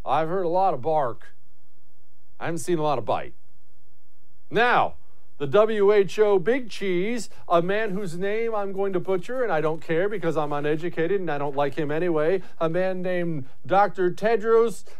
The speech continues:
Adhanom Ghebreyesus responds to Trump holding back money. And he says, quote, "And if you, if you don't want many more body bags,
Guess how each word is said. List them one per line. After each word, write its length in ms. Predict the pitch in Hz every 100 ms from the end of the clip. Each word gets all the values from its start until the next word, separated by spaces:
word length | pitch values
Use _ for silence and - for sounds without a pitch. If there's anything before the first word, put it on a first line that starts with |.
| -
Adhanom 640 | 170 180 165 190 220 214 185 -
Ghebreyesus 800 | 190 190 190 233 226 135 135 151 - - - -
responds 640 | 156 - - 208 214 196
to 100 | -
Trump 460 | 143 226 214 202 -
holding 400 | - 190 202 196
back 300 | 185 214 202
money. 360 | 180 277 294 127 -
And 100 | 156
he 120 | 156 156
says, 300 | 196 185 180
quote, 520 | - 311 320 - - - - - - - - - -
"And 100 | 156
if 180 | 180 220
you, 360 | 233 262 -
if 240 | - 180 226
you 80 | 240
don't 260 | 269 277
want 400 | 208 226 240 -
many 300 | 170 185 214
more 300 | 226 208 220
body 320 | 196 175 156
bags, 560 | 139 131 117 123 147 -